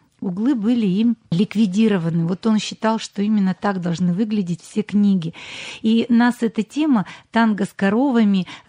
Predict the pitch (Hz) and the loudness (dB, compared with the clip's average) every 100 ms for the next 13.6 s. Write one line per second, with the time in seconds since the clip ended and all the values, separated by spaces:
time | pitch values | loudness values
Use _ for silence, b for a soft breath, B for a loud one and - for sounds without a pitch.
0 | 196 214 226 - 185 208 - 202 233 277 | -4 -2 -2 -4 -2 -4 0 0 2 2
1 | 208 208 - 214 202 185 185 240 285 247 | 2 0 0 0 0 0 -4 0 2 4
2 | 240 247 226 214 262 233 214 208 - 240 | 2 2 0 2 4 4 0 -4 -2 2
3 | 254 247 B B - 175 220 285 - 226 | 2 0 B B -4 0 2 2 0 -2
4 | 240 - 240 226 - - 175 160 - - | -2 -2 2 2 0 -4 -4 -2 -6 -4
5 | 254 302 - 262 247 - _ 202 - 277 | -2 -2 0 -2 -2 -4 _ -6 -2 0
6 | 262 208 185 185 214 277 254 226 B - | 0 0 -2 -2 -2 0 0 -4 B -20
7 | - 233 277 262 - - - - 240 214 | -6 0 0 0 -4 -6 -2 -2 0 2
8 | 214 208 175 165 - 185 180 - 190 175 | 2 4 2 0 -2 -6 -6 -4 -2 -2
9 | 160 180 208 311 - 262 240 B B _ | -4 0 2 2 0 -4 -4 B B _
10 | 208 233 247 220 208 _ - - 208 190 | 0 2 2 0 -4 _ -8 -2 0 0
11 | 175 165 170 B B B 196 - 196 226 | -2 -2 -4 B B B -8 -2 0 0
12 | - 202 185 - - 208 202 254 220 180 | 0 -2 -2 -4 -8 -6 -2 -2 -2 -2
13 | 185 175 180 185 - | -4 -4 -6 -8 -8